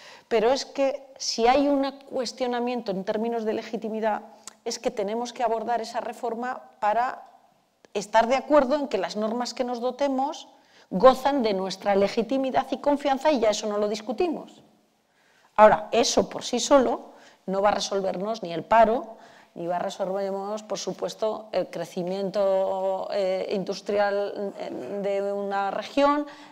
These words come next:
ni va a hacernos un país más emprendedor. Pero si hay discusión en términos de legitimidad, hay que abordar eso, esos problemas en esa clave y no hay otra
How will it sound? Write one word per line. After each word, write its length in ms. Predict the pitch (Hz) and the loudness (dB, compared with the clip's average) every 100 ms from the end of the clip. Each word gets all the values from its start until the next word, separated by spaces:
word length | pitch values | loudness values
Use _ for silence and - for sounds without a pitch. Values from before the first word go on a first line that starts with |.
| - | -10
ni 200 | 185 175 | -6 -2
va 340 | 175 180 190 | 0 0 -2
a 260 | - - 185 | -6 -4 -4
hacernos 580 | 185 190 180 202 214 214 - - - | -4 -4 -2 -2 -4 -8 -20 -12 -4
un 240 | 190 185 | -2 0
país 320 | 185 175 202 202 | -2 0 0 -2
más 200 | 175 180 | -6 -8
emprendedor. 640 | 160 156 151 - - - _ _ _ _ _ _ _ _ _ _ _ _ _ _ _ _ _ | -10 -10 -10 -10 -12 -16 _ _ _ _ _ _ _ _ _ _ _ _ _ _ _ _ _
Pero 260 | - 185 180 | -2 0 2
si 140 | - | 6
hay 60 | 220 | 6
discusión 480 | 214 - 208 202 180 | 6 0 -4 -2 -2
en 80 | |
términos 380 | 185 190 190 180 | -2 -2 -4 -4
de 100 | 180 | -4
legitimidad, 800 | 175 - 190 190 190 190 247 247 - - _ | -4 -6 -8 -6 -6 -4 -4 -6 -18 -20 _
hay 160 | 180 185 | -8 -8
que 120 | 190 | -8
abordar 560 | 170 170 165 175 - - - | -6 -6 -6 -8 -8 -18 -10
eso, 460 | 170 170 170 165 - | -8 -8 -10 -12 -10
esos 240 | 180 175 165 | -12 -12 -14
problemas 580 | - 180 180 196 202 - | -8 -6 -4 -6 -10 -8
en 160 | 196 208 | -6 -4
esa 220 | 208 180 | -6 -8
clave 380 | 214 208 190 - | -4 -4 -4 -6
y 100 | 180 | -6
no 100 | 185 | -6
hay 160 | 185 | -6
otra 320 | 185 202 202 | -6 -6 -10